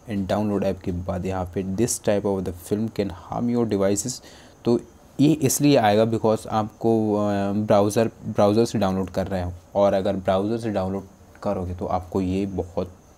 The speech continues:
आएगा ही। आप कोई भी ऐप डाउनलोड करोगे ब्राउज़र से तो ये आना ही है, because, अ, इस टाइप के ऐप चाहे गेम डॉट टी वी तो चलो प्ले स्टोर पे अवेलेबल है, और, अ, बहुत सारे जो टूर्नामेंट ऐप हैं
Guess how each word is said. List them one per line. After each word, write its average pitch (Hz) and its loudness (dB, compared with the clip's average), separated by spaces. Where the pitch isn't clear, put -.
आएगा 95 0
ही। 85 -4
आप - 0
कोई 127 2
भी 147 4
ऐप 113 2
डाउनलोड 107 0
करोगे 104 0
ब्राउज़र 95 2
से 120 -6
तो 143 2
ये 143 4
आना 110 2
ही 90 0
है, 87 -2
because, 117 0
अ, 101 -2
इस - 2
टाइप 131 2
के - 0
ऐप 123 4
चाहे 117 2
गेम 107 2
डॉट 110 4
टी 123 4
वी 117 4
तो 117 2
चलो 113 2
प्ले 104 2
स्टोर 110 2
पे 101 0
अवेलेबल 101 2
है, 98 -2
और, 98 0
अ, 95 0
बहुत 113 -2
सारे 131 2
जो 123 -2
टूर्नामेंट 110 0
ऐप 101 -2
हैं 104 -6